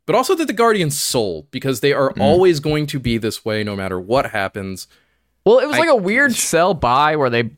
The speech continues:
Speaker 2: they were like, they immediately were like, "We wanted our first baseman of the future because we're moving on from Josh Bell, and, like, we were gonna do that." Like, it was this weird galaxy brain thing where it's like, "We're not actually selling 'cause we, we got this guy who can't play yet,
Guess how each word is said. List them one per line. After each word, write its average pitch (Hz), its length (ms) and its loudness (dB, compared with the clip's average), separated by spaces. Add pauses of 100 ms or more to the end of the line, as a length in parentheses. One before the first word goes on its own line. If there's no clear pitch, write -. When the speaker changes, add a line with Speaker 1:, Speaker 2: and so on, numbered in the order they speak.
Speaker 2:
they 135 140 2
were 147 120 2
like, 131 200 0
they 143 160 2
immediately 143 460 2
were 143 100 4
like, 120 260 2
"We 131 120 2
wanted 139 260 0
our 123 140 2
first 117 280 0
baseman 110 300 0
of 117 80 0
the 101 80 -4
future 110 380 0
because 117 340 -2
we're 120 60 -2
moving 113 320 2
on 107 180 2
from 110 160 -2
Josh 98 320 0
Bell, 117 500 2
and, 104 140 0
like, 87 180 -4
we 113 80 -2
were 107 80 2
gonna 113 160 2
do 113 200 0
that." 107 200 0
Like, 135 200 0
it 147 80 2
was 165 160 0
this 180 180 -2
weird 170 300 2
galaxy 131 400 0
brain 147 280 0
thing 151 220 0
where 135 160 2
it's 123 140 -2
like, 117 140 -4
"We're 147 60 -2
not - 220 0
actually 120 380 -2
selling 143 360 0
'cause 131 200 -6
we, 113 200 -2
we 78 140 -6
got 131 200 0
this 151 120 -4
guy 120 160 0
who 123 80 0
can't 113 240 -4
play 110 160 -4
yet, 107 480 -2